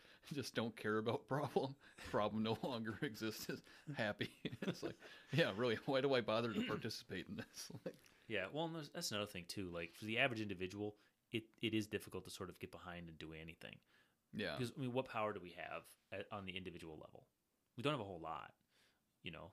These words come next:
Speaker 2: Like, I could go hold a sign in front of, like, my local mayor's office or something, you know,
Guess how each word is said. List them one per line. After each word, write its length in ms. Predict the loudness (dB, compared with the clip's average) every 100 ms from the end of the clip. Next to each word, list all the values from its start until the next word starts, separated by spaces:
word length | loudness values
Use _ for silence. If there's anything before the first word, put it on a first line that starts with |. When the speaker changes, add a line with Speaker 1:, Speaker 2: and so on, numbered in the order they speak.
| _
Speaker 2:
Like, 240 | -6 -6 -8 _ _ _ _
I 100 | -2 -2
could 120 | 0
go 120 | 0
hold 220 | 0 -2
a 20 | -2
sign 360 | -2 -2 -4
in 80 | -6
front 220 | -8 -8
of, 120 | -8
like, 160 | -8 -8 -10
my 80 | -8
local 280 | -6 -6 -8
mayor's 300 | -10 -8 -8
office 380 | -8 -8 -10 -12
or 80 | -12
something, 460 | -12 -12 -12 -12 -14 -20 -20 -20 -20 _ _ -16 -10
you 80 |
know, 240 | -8 -10